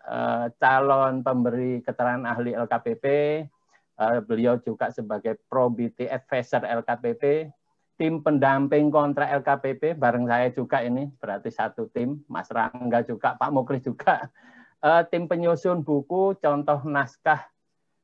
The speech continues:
kontrak barang jilid dua, beliau juga sebagai mediator L P S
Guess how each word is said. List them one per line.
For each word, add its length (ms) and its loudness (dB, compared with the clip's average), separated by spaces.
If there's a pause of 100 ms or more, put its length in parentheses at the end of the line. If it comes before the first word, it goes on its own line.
(100)
kontrak 560 0
barang 800 0
jilid 320 -4
dua, 720 0
beliau 240 0
juga 320 -6
sebagai 560 0
mediator 1120 2
L 240 -2
P 160 -6
S 160 -4